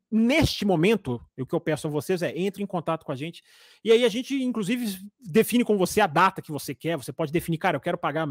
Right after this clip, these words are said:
todo mês no dia tal, é bom pra mim, a gente pode definir tudo isso com você. Então o apoio via Pix tá liberado.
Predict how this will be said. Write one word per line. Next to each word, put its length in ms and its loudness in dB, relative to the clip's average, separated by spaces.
todo 220 2
mês 240 0
no 100 -6
dia 160 -4
tal, 340 0
é 40 -2
bom 180 -2
pra 160 -10
mim, 220 -4
a 40 -6
gente 160 -12
pode 240 -4
definir 440 -6
tudo 260 -10
isso 180 -12
com 120 -18
você. 260 -16
Então 260 -2
o 40 4
apoio 320 8
via 140 6
Pix 200 -4
tá 120 0
liberado. 360 0